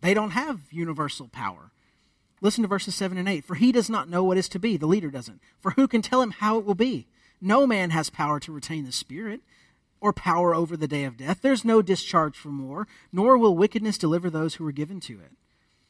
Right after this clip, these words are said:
So even our authorities on this earth are limited in their power. They don't know the future. They don't know. They can't control, uh, when they're gonna die.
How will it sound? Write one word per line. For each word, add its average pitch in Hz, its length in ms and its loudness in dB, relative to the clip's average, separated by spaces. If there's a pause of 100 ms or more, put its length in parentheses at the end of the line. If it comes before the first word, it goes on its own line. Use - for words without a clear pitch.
(220)
So 202 260 -6
even 269 540 4
our 220 240 0
authorities 190 600 -2
on 180 100 -6
this 180 200 -8
earth 202 300 -2
are 185 160 2
limited 202 440 2
in 202 120 -2
their 226 120 -4
power. 240 540 -6 (1040)
They 214 100 6
don't 262 140 6
know 269 100 8
the 240 80 -2
future. - 440 -2 (120)
They 214 100 8
don't 240 160 4
know. 233 460 4
They 220 100 4
can't 269 200 4
control, 247 580 -2 (480)
uh, 160 160 -6
when 202 160 0
they're 240 120 0
gonna 240 180 0
die. 196 480 0